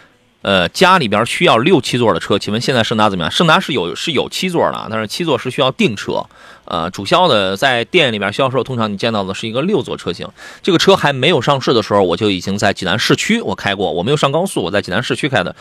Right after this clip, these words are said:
但是给我的印象是，第一，舒适性不错；第二，卖的不贵，性价比不错。它比当时出来的那几个什么呢？呃，什么七座的汉兰达呀、锐界呀什么这样的车，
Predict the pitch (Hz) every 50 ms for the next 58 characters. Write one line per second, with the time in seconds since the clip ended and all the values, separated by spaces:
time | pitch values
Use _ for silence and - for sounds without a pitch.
0 | - - - - - 165 185 190 165 - 226 180 135 143 180 185 156 160 139 120
1 | 127 127 - 208 233 214 - - - - 220 214 160 160 214 175 - - - 95
2 | - _ _ _ _ _ _ _ - _ - 214 233 208 - - 190 226 240 202
3 | 147 120 117 147 175 240 - - - - _ - - 262 302 262 165 113 - 92
4 | - - - - _ - - _ - - - 262 285 277 180 101 82 82 - -
5 | 214 240 262 233 - - - 104 110 139 196 214 - _ - - - 170 156 135
6 | 123 127 135 127 113 101 - 85 90 107 104 110 98 104 110 107 98 - - -
7 | - - - - _ - - 98 - 113 117 - - 151 143 135 135 113 110 -
8 | 123 117 120 135 139 123 110 101 117 127 139 131 123 117 113 113 127 147 139 123
9 | - 170 160 151 135 120 107 101 104 95 101 110 - 135 123 110 101 101 95 92
10 | 87 85 82 85 - - 123 120 120